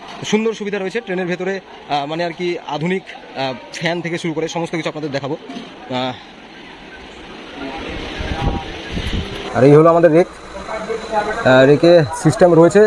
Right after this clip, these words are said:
চোখ সিস্টেম, আর সাইডের, আহ, আর কি যে জায়গাটা আর কি ব্যাগ রাখার জন্য করা হয়েছে, আহ, অসাধারণ। পাখা চলছে, স্পিড ভালোই রয়েছে, মানে আর কি, আহ, তিনটে করে না দুটো করে পাখা রয়েছে, কিন্তু স্পিড প্রচুর রয়েছে, বাতাসের কোনো সমস্যা হচ্ছে না।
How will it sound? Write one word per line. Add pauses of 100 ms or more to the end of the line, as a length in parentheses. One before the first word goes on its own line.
(120)
চোখ
সিস্টেম, (600)
আর (840)
সাইডের,
আহ,
আর
কি (200)
যে
জায়গাটা
আর
কি (280)
ব্যাগ
রাখার
জন্য
করা
হয়েছে,
আহ,
অসাধারণ। (680)
পাখা
চলছে, (160)
স্পিড
ভালোই
রয়েছে, (640)
মানে
আর
কি,
আহ,
তিনটে
করে
না
দুটো
করে
পাখা
রয়েছে,
কিন্তু
স্পিড
প্রচুর
রয়েছে,
বাতাসের
কোনো
সমস্যা
হচ্ছে
না।